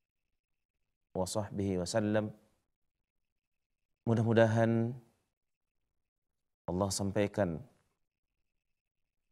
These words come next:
untuk Nabi kita sallallahu alaihi wasallam, keluarganya dan para sahabatnya,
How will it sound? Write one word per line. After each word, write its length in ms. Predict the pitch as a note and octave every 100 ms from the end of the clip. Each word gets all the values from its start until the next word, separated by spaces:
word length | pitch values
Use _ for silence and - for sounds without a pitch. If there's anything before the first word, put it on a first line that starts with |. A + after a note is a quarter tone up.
| -
untuk 160 | F#2 G2
Nabi 160 | G2+ F#2+
kita 400 | A2+ G#2 G2 F#2
sallallahu 480 | F#2+ F2+ F2+ G2+ F#2
alaihi 160 | F2 G#2
wasallam, 280 | G2 F#2 F2 E2 - _ _ _ _ _ _ _ _ _ _ _ _ -
keluarganya 640 | F#2+ F#2+ F#2 G2+ G#2 F#2
dan 160 | F2+ E2+
para 240 | F2 F2
sahabatnya, 800 | F2+ F2 F#2 - F#2 F2 E2 D#2